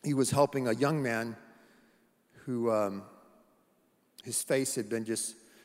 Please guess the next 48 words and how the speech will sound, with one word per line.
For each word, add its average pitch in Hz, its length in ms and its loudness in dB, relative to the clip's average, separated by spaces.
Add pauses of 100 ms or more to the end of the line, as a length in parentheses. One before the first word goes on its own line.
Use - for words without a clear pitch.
(140)
greatly 131 380 -2
disfigured 113 720 -4
by 107 140 2
the 98 100 -8
leprosy, 104 680 -2
and 95 180 -6 (1400)
he 135 100 -8
was 123 160 -2
working 131 340 0
on 107 120 -4
his 95 120 -4
hand, 123 540 -4
and 98 180 -4 (320)
he 127 60 -8
wanted 117 300 -6
to - 0 -
do 123 120 0
some 110 200 -6
surgery 117 440 -2
on 101 60 -4
his 98 140 -6
hand, 110 440 -4
and 95 160 -4 (920)
he 147 120 -2
was 135 160 0
joking 143 440 4
with 120 200 0
the 127 60 -2
young 117 240 4
guy, 110 300 4
and 127 100 0
they 123 60 2
were 117 180 0
talking 131 440 -2
through 120 200 -2
a 104 80 2
translator 120 600 -4
'cause 110 240 -6
he 120 60 -2
didn't 113 260 -8
speak - 340 -6
English, 117 460 -4
and 98 120 -6 (400)
so - 160 2
Doctor 131 300 4
Brand 127 300 -4
put 143 120 -2
his - 240 -2